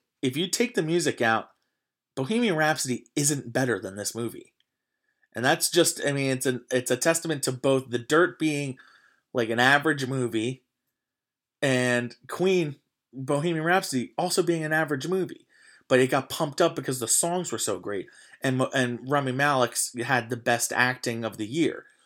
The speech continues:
So, <laughs> I, I thought The Dirt was fun. I enjoyed it. Um, <laughs> I suggest anyone go see it. I wouldn't see it with your parents.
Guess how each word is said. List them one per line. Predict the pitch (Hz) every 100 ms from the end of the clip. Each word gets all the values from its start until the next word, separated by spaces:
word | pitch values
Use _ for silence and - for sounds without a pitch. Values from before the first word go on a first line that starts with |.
| _ -
So, | - 127 - - - _ _ _ _ _ _
<laughs> | _ _ _ _ _ -
I, | - 190 302 107 -
I | 120 127
thought | 127 139 131
The | 131
Dirt | 123 143 127
was | 135
fun. | - 123 117 117 _ _ _ _ -
I | 120
enjoyed | 117 113 113 117 113
it. | 107 - _ _ _ _ _
Um, | 110 107 107 104 107 117 -
<laughs> | 131 - - _ _ _ _ _ _ _ _
I | 107 117
suggest | - 127 151 139 -
anyone | 147 147 139
go | 139
see | 135 - 135
it. | 131 -
I | 113 110
wouldn't | 101 123 143 147 143
see | - 143
it | 131
with | 127 131
your | 113
parents. | - 120 120 117 -